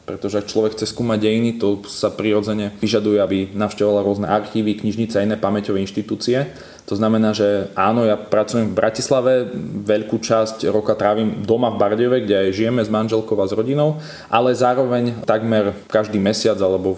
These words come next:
pravidelne niekoľkokrát do roka trávim istý čas niekde v zahraničí, či už je to v okolitých krajinách, alebo aj ďalej v západnej Európe,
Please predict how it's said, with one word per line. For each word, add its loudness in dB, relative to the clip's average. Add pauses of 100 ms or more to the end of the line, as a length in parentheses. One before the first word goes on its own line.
pravidelne 2
niekoľkokrát -2
do 0
roka -2
trávim 0
istý -6
čas -6
niekde -4
v -2
zahraničí, -4 (420)
či -10
už -12
je -2
to -2
v -2
okolitých 0
krajinách, -2
alebo 0
aj -2
ďalej 2
v -2
západnej -2
Európe, -4